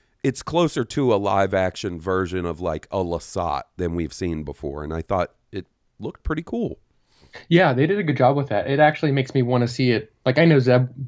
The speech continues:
Speaker 2: Zeb made me wanna see it in live action, but I was kinda worried about that.
Speaker 1: Mm-hmm.
Speaker 2: But seeing how Fallen Order did it, I, I think that they could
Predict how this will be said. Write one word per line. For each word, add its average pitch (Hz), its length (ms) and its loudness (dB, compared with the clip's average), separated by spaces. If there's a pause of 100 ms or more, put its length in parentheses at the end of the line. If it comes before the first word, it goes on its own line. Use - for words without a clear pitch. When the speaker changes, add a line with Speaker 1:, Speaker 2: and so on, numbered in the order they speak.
Speaker 2:
Zeb 165 200 4
made 143 180 4
me 127 60 2
wanna 117 220 0
see 117 120 -2
it 107 60 2
in 104 40 -4
live 107 200 0
action, 104 320 2
but 117 80 2
I 117 40 4
was 113 100 -2
kinda 120 220 4
worried 107 300 2
about 131 300 4
that. 156 220 2
Speaker 1:
Mm-hmm. 123 300 -2
Speaker 2:
But 123 100 -14
seeing 139 240 2
how 127 120 6
Fallen 123 320 6
Order 131 220 2
did 151 180 2
it, 165 160 0 (320)
I, 135 200 6
I 156 40 6
think 160 220 4
that 135 180 2
they 139 280 2
could 131 200 -4